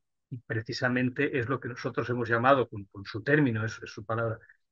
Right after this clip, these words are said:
hemos llamado el espíritu. Santayana era un materialista convencido, era ateo y una persona no especialmente religiosa en el sentido de una supervivencia del alma ni nada por el estilo,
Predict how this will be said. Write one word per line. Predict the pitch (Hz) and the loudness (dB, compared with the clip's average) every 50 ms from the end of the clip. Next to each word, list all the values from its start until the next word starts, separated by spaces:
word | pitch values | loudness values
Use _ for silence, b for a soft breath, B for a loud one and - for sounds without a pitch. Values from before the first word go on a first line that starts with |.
| _ _ | _ _
hemos | - 160 185 185 160 160 | 0 0 0 0 0 0
llamado | 160 156 151 165 196 226 196 | 2 2 4 6 6 6 6
el | 135 113 | 6 4
espíritu. | 107 - - - 196 185 160 - - 123 113 113 - | 2 0 -2 0 0 2 0 0 -2 -4 -6 -6 -8
Santayana | _ - 131 120 113 123 123 135 160 185 | _ -6 -4 -2 0 2 4 6 6 6
era | 208 | 8
un | 196 165 | 8 6
materialista | 139 120 - 117 107 107 110 123 120 - 123 - | 6 4 2 0 -2 0 -2 -4 -2 -2 -2 -2
convencido, | 123 110 104 101 - - 151 190 208 175 120 98 95 - _ _ | -2 -4 -6 -8 -4 -2 0 2 4 2 2 2 0 -8 _ _
era | 110 101 104 98 | -8 -6 -4 -4
ateo | 95 92 - 117 123 151 170 156 127 110 | -6 -4 -4 0 2 4 4 4 2 0
y | 104 - 98 - - - 104 101 - _ _ _ - | -2 -6 -10 -16 -18 -16 -16 -16 -16 _ _ _ -16
una | 107 104 - | -16 -14 -10
persona | - 117 110 - 120 120 123 131 135 b b b b b b _ _ _ _ - - _ _ _ _ _ _ _ _ _ | -10 -10 -8 -6 -4 -2 -2 -2 -4 b b b b b b _ _ _ _ -20 -20 _ _ _ _ _ _ _ _ _
no | 120 123 131 120 | -6 -2 -2 -2
especialmente | 113 113 - 120 - - 135 127 123 127 127 127 127 143 | -2 -2 -4 -4 2 6 6 6 6 6 2 2 2 2
religiosa | 131 135 131 123 120 - 139 131 - 147 | 4 4 4 2 2 2 2 2 4 4
en | 143 | 4
el | 139 | 4
sentido | 113 - 127 117 113 - 127 127 135 135 123 | 4 2 0 0 0 0 0 0 2 2 2
de | 123 127 | 2 4
una | 127 127 127 123 | 6 6 6 4
supervivencia | 113 - 127 110 - 131 117 110 117 117 117 123 123 120 113 - 120 117 | 4 0 -2 2 4 4 4 6 4 2 2 2 0 -2 0 2 4 4
del | 117 117 113 | 4 4 4
alma | 113 117 117 123 131 | 4 4 2 0 0
ni | 123 117 | 0 -2
nada | 113 110 110 113 110 | -2 -2 -2 -2 -2
por | 113 120 117 | -2 -2 0
el | 117 | 0
estilo, | 117 117 - - 139 120 - | -2 -2 -2 -4 -4 -4 -4